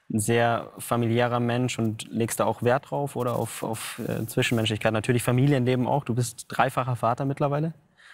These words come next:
verheiratet jetzt, wie gesagt. Äh, wie wichtig ist dir so der, der Ausgleich auch mit Familie, Kopf frei bekommen, mal weg vom Fußball?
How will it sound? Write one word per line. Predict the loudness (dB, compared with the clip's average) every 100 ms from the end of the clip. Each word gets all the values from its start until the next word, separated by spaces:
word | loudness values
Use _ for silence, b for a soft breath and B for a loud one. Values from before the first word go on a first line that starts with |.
| B B _
verheiratet | 2 2 2 -2 -2
jetzt, | -4 -2
wie | -2
gesagt. | 0 -2 -4 -12 -4
Äh, | -2 2
wie | 4
wichtig | 2 2 -2 -2 -6
ist | -4 0
dir | 2
so | 2
der, | 2 2 2
der | 2
Ausgleich | 2 -2 0 0 0
auch | -4 -2
mit | -4
Familie, | -2 0 2 0
Kopf | -2 -6
frei | 0 0
bekommen, | 0 -2 -2
mal | 0
weg | -2 -2
vom | -4
Fußball? | -2 -4 -4 -6